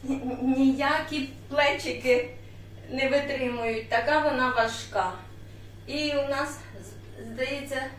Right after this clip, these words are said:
штучок п'ять, може більше, є отакі плечики. І оце я знайшла і так і вішаю на неї. Їй багато років.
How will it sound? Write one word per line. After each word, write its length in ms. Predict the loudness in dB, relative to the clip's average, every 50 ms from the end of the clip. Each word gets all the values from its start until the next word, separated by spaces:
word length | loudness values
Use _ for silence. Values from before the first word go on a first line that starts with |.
| -14 -16 -16 -16 -16 -16 -16 -16 -14 -16 -16 -16
штучок 400 | -10 -8 -8 -8 -8 -8 -10 -12 -12 -10
п'ять, 400 | -8 -4 -2 -2 -2 -2 -4 -6
може 280 | -8 -10 -10 -10 -10 -12 -12 -12
більше, 320 | -12 -12 -12 -10 -10 -8
є 440 | -6 -6 -6 -6 -6 -8 -6 -6 -8
отакі 480 | -4 -4 -4 -4 -4 -8 -10 -10 -10 -10 -12 -14 -14 -14 -16 -16 -16 -16 -16 -16 -16 -14 -14 -14 -14 -8 -2
плечики. 760 | 0 2 2 2 0 -2 -4 -4 -4 -2 -2 -4 -4 -4 -6 -12 -16 -16 -16 -16 -16 -16 -16 -16 -14 -14 -14 -12 -8 -2
І 140 | 0 0
оце 300 | 0 -2 -2 -2 -2 -2
я 280 | 0 2 2 0 0 -2 -8 -14 -16 -16 -14 -12
знайшла 640 | -10 -4 0 0 2 2 0 -2 -2 0 0 2 2
і 200 | 2 0 -4 -4
так 260 | -2 0 0 0 0 0
і 40 | -2 0
вішаю 580 | 2 2 2 2 2 2 2 2 2 0 -2 -2
на 140 | -2 -2 -2
неї. 480 | -4 -4 -6 -6 -6 -6 -8 -10 -10 -10 -12 -14 -16 -16 -16 -16 -16 -16 -16 -16 -16 -16 -16 -16 -16 -16 -16 -16 -14 -14 -14 -14 -14 -14 -14 -14 -12 -12 -10
Їй 340 | -8 -4 -2 -2 0 0 2
багато 520 | 2 2 4 6 4 4 6 6 6 6
років. 420 | 6 6 2 0 -2 -2 -2 -2